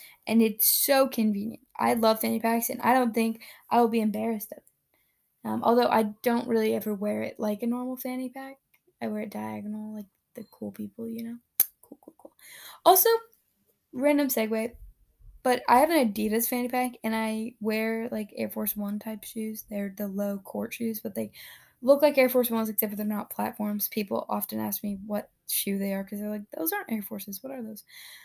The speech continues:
Anyway, yes, I have the low court shoes. But I was wondering, can I wear my fanny pack with those? 'Cause I don't really wear Nike. It's, like, the only, they're the only Nike shoes I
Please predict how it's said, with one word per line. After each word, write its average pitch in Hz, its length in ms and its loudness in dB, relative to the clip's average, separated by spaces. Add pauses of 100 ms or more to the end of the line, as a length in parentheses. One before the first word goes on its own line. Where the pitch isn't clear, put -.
(220)
Anyway, 262 340 2 (300)
yes, 226 240 0
I 214 60 -2
have 156 100 -4
the 220 80 -4
low 214 180 -2
court 208 320 -8
shoes. 190 460 -12 (880)
But 240 580 0 (1040)
I 240 220 2
was 233 200 -2
wondering, 254 380 -2
can 247 160 -4
I 247 60 0
wear 240 180 0
my 277 100 -2
fanny 240 240 -2
pack 226 240 -6
with 226 320 -6
those? - 320 -6
'Cause 226 180 0 (120)
I 240 140 6
don't 277 180 6
really 220 160 4
wear 208 160 2
Nike. 202 420 -2
It's, - 180 0
like, 208 180 0
the - 200 -4
only, 214 420 4 (680)
they're 220 180 0
the 208 140 0
only 214 240 2
Nike 208 340 -2
shoes 208 260 -4
I 202 220 -8